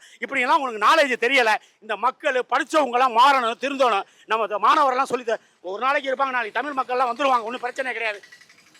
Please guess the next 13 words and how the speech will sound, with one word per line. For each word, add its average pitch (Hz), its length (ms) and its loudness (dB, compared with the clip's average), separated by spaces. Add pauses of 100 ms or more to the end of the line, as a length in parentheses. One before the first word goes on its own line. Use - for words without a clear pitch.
(480)
சார், 302 320 4 (160)
நாங்கள் 269 380 0
ஆட்சிக்கு 262 500 0
வந்தால், 233 460 2
செந்தமிழ் 294 480 0
சீமான் 285 320 -2
ஆட்சிக்கு 262 440 0
வந்தால், 220 420 0 (380)
தமிழ்நாட்டுல 285 760 0
விட்டு 262 280 -8
சென்ற 269 340 0
இடங்களை 254 380 0
எல்லாம், 233 240 2